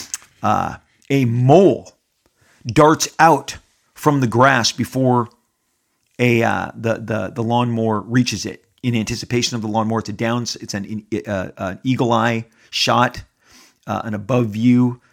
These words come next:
down shot, and you can see the approaching lawnmower and the mole as he is crossing the lawn. He parts the last of the grass,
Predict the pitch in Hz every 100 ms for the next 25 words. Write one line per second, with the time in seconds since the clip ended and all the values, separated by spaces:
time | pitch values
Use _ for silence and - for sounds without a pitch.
0 | _ _ _ 120 123 120 - 117 117 -
1 | - 113 110 110 104 - 123 117 101 110
2 | 104 104 - 117 120 113 117 120 117 120
3 | - 120 110 107 104 104 110 117 117 120
4 | - _ - _ - 110 - 107 - -
5 | 120 117 120 110 110 110 113 110 - -
6 | - 104 - - 131 - - - - 113
7 | 120 - - 113 117 131 135 139 -